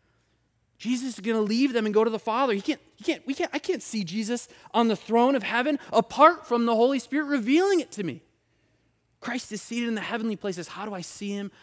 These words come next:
I see him through the Holy Spirit. This is how passages like Galatians two twenty make sense, right? "I've been crucified with Christ, and it is no longer I who live, but who lives in me? Christ lives in me." How does Christ live in me? Because the Holy Spirit indwells me.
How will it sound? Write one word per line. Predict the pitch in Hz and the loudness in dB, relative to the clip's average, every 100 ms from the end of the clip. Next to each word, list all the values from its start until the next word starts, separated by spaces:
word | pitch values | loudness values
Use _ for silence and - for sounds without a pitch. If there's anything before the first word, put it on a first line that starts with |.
| - | -16
I | 156 | -12
see | 151 - 190 170 | -12 -8 -6 -4
him | 143 | -6
through | 127 - 151 135 - _ | -8 -8 -6 -6 -10 _
the | 120 | -14
Holy | 139 131 | -8 -8
Spirit. | - - - | -8 -12 -12
This | 190 | -12
is | 214 | -10
how | 226 | -10
passages | 180 165 165 156 165 165 - - - | -8 -8 -8 -10 -8 -8 -12 -20 -10
like | 139 | -8
Galatians | 131 139 143 143 143 - | -6 -4 -4 -4 -10 -10
two | - 147 | -12 -12
twenty | - 131 131 | -10 -8 -6
make | 113 - | -8 -12
sense, | - 104 - - - | -14 -16 -18 -18 -12
right? | 127 - _ _ _ _ | -12 -12 _ _ _ _
"I've | - 156 | -6 -6
been | |
crucified | 135 - 226 202 196 190 | -6 -4 -6 -6 -4 -4
with | 175 | -4
Christ, | - 175 165 | -4 -4 -4
and | |
it | 143 | -4
is | |
no | 151 | -4
longer | 143 - | -4 -2
I | 175 202 | 2 2
who | 208 | 2
live, | 202 190 190 | 0 0 -2
but | 151 | 0
who | 196 294 | 2 4
lives | 320 277 | 2 0
in | 311 | 0
me? | 311 359 - _ _ _ _ _ _ _ | 2 0 -6 _ _ _ _ _ _ _
Christ | - 254 320 320 - | -4 4 4 4 -2
lives | 202 165 170 | -2 -2 -2
in | |
me." | 143 | -4
How | 127 277 302 | 0 4 4
does | 311 | 4
Christ | - 233 - | 0 -2 0
live | 208 | -4
in | 180 | -4
me? | 143 | -4
Because | 120 170 - 262 254 254 - - - | -6 -12 -2 4 4 4 0 -12 -8
the | |
Holy | 156 277 269 262 247 - | 0 4 6 4 -2 -8
Spirit | - - 262 254 240 - - | -16 -2 4 6 6 4 -4
indwells | 202 196 180 233 285 294 | -4 0 6 8 8 6
me. | 185 123 | -2 -6